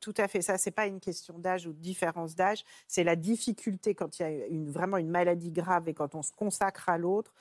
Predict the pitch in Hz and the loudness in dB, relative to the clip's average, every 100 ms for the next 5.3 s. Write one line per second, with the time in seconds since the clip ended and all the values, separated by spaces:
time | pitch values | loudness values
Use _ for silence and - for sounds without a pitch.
0 | _ _ 175 - 208 - - 247 220 214 | _ _ 0 4 2 2 4 4 4 0
1 | 175 190 - 185 175 190 220 - - 220 | -2 -6 -2 -2 0 0 0 -2 2 0
2 | - 226 214 226 226 196 165 202 180 185 | 2 0 2 2 2 -2 2 2 4 0
3 | 175 190 165 185 202 220 190 170 185 175 | 0 -2 0 2 4 4 2 2 2 4
4 | 180 165 - 196 - 160 151 _ - _ | 2 0 -6 -16 -14 -16 -16 _ -20 _
5 | 170 160 156 | 4 6 6